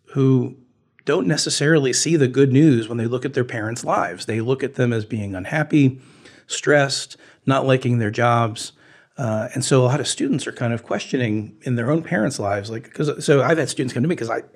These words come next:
I actually really love what I do. And, uh, they go, "Y-, you seem really happy. You know, what's your problem?" You know? <laughs> So a lot of times, you know, we see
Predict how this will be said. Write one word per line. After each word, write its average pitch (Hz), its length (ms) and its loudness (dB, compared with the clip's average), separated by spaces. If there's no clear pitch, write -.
I 120 100 0
actually 110 300 -2
really 117 220 0
love 117 200 0
what 110 120 -4
I 123 60 -2
do. - 300 0
And, 131 600 2
uh, 113 240 -6
they 131 140 -6
go, 151 80 -6
"Y-, - 320 -10
you - 120 -8
seem 220 280 -2
really 175 180 2
happy. - 400 -8
You 101 160 -4
know, 120 80 4
what's 180 220 -2
your 185 80 -2
problem?" 143 480 0
You 147 80 6
know? 180 240 4
<laughs> 180 120 4
So 175 280 6
a 156 60 -2
lot 160 200 0
of 269 80 -2
times, 117 420 0
you 143 60 2
know, 127 100 4
we 123 140 0
see 127 540 2